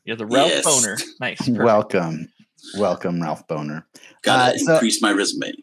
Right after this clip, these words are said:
Speaker 3: <laughs> Yeah. No, I, I'm glad. We're, we're glad to have you. Uh, whenever, whenever we're in a pinch, we like to ask
Speaker 2: Mm-hmm.
Speaker 3: Clark to come join us 'cause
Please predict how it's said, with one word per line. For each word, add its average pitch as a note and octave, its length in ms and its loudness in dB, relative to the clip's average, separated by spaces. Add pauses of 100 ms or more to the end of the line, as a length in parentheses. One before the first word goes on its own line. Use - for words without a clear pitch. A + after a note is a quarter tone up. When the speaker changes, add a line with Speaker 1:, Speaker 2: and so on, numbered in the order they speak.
(280)
Speaker 3:
<laughs> G#3+ 80 0 (260)
Yeah. D3 360 2 (640)
No, F#3 140 2
I, A2+ 320 4
I'm D#3+ 180 2
glad. - 300 2
We're, D3 260 4
we're D#3+ 140 2
glad D3+ 260 4
to - 60 2
have G2 240 2
you. F#2+ 160 -2
Uh, F#2+ 240 2
whenever, C#3+ 600 0
whenever C#3+ 400 0
we're C3+ 140 0
in B2+ 100 0
a A2 60 0
pinch, A2 380 -4
we A2 80 -4
like G2+ 240 -2
to - 100 -8
ask F2 220 -4
Speaker 2:
Mm-hmm. - 60 -14
Speaker 3:
Clark F#2 260 -4
to E2+ 60 -16
come F2 220 -6
join E2 260 -6
us E2 140 -8
'cause - 320 -12